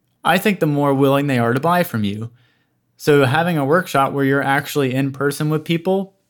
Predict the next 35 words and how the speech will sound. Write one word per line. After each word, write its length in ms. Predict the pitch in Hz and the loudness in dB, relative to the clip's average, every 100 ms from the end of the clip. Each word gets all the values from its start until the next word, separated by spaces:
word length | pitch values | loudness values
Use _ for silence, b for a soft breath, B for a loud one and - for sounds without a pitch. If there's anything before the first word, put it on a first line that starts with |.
| _ _ _ _ _ _ | _ _ _ _ _ _
builds, 540 | 143 143 139 131 123 - _ _ _ _ _ - | 2 4 2 -2 -10 -16 _ _ _ _ _ -4
I 140 | 156 | 0
feel, 340 | 165 160 151 135 | 0 4 4 2
way 380 | 131 147 175 165 | 0 2 2 4
more 220 | 151 135 | 2 0
trust 460 | 135 139 147 - - _ - | 2 0 0 -6 -20 _ -16
qu-, 400 | - 143 - 254 247 233 | -8 -8 -8 -20 -20 -10
more 320 | 151 147 156 | -4 2 2
quickly 640 | 143 - 151 147 170 190 190 b b b b | 0 2 0 2 -2 -2 -4 b b b b
than 180 | 135 131 | 0 2
doing 280 | 131 131 131 | 2 0 -2
things 320 | 127 123 120 | -2 -2 0
online. 420 | 120 117 117 110 | 0 0 0 -2
So 120 | 113 | -2
I'm 140 | 143 147 | 0 4
really 220 | 160 175 | 4 6
looking 300 | 160 151 139 | 4 2 -2
forward 340 | 127 131 131 | -2 -2 0
to 60 | 123 | 0
that 160 | 117 117 | 0 0
workshop. 560 | 123 123 139 139 - B B | -2 0 0 0 -2 B B
He 180 | 160 170 | 2 2
seems 440 | - 165 151 135 | 2 2 2 0
to 100 | 139 | -4
be 280 | 127 131 127 | 0 2 0
very 540 | 107 117 135 139 135 | -2 0 2 4 2
convinced 600 | 131 127 113 117 135 - | 0 -2 0 0 0 -4
that 160 | 123 113 | -4 -2
we 140 | 120 | -4
can 160 | 120 113 | -4 -6
fill 360 | - - 120 110 | -6 0 0 0
that, 320 | 104 104 170 | -4 -8 -14
fill 260 | - 127 | -2 0
that 220 | 117 113 - | 0 -2 -6
place. 420 | - 135 - | -8 -8 -10